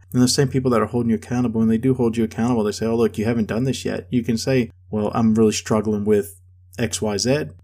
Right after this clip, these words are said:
and that's the reason why I haven't gotten there. You know, what do I do?"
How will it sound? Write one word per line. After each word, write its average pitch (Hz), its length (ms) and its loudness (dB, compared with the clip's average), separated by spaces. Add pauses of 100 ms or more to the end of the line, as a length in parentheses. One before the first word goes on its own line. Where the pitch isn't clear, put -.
(120)
and 107 160 -4
that's 101 140 -2
the 110 120 -2
reason 104 280 -2
why 95 220 -6
I - 20 -6
haven't 98 320 -8
gotten 117 240 -4
there. 98 160 -6
You 113 160 -6
know, 107 60 -2
what 120 160 0
do 120 80 2
I 113 60 0
do?" 113 260 -2